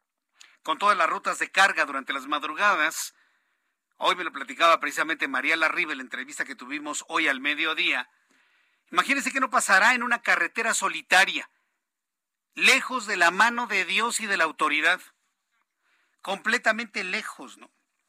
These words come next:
La Alianza Mexicana de Organización y Transportistas, amotac, aseguró que las demandas que exigen al gobierno mexicano no fueron respondidas, por los que, por lo que han iniciado un paro nacional. Están bloqueando carreteras en diversos estados del país.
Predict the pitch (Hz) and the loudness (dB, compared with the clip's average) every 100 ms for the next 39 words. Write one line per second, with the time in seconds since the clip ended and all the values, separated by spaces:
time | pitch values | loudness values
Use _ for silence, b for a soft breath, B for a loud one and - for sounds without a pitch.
0 | b b b b b b b 175 202 240 | b b b b b b b 4 4 2
1 | 226 196 185 220 214 208 185 180 170 170 | 0 -2 -2 2 2 2 0 0 0 -2
2 | 170 - 208 220 208 180 - 165 - 196 | -4 -4 -2 -4 -4 -6 -4 -4 -4 -6
3 | 190 180 156 - 175 170 - - B B | -4 -4 -2 4 4 4 -6 -14 B B
4 | B 160 185 170 220 220 185 165 185 208 | B 2 2 2 0 2 2 2 0 0
5 | 202 - - 202 202 165 147 170 202 180 | -4 -4 -6 -4 -2 -2 -4 -6 -4 -6
6 | 143 131 190 190 185 202 196 180 156 - | -6 -4 -2 -2 -4 -4 -6 -6 -8 -6
7 | 147 139 190 147 170 - B B B 165 | -8 -6 -4 -2 -2 -6 B B B 0
8 | 165 - 180 - 156 160 202 214 175 196 | 0 0 -2 -2 -4 -2 -2 -2 -4 -2
9 | 202 185 - 226 247 262 247 240 247 - | -2 -6 0 4 4 4 0 -2 0 0
10 | 226 226 254 226 - - _ b b b | -2 2 2 0 -8 -18 _ b b b
11 | 180 - 220 214 202 214 233 220 196 165 | -6 0 2 2 -2 0 -2 0 0 -2
12 | 143 214 208 - 151 147 196 196 180 156 | 0 0 2 -2 -6 -6 -6 -4 -4 -2
13 | 190 196 175 147 156 202 196 - | -2 -2 -6 -2 0 0 -2 -4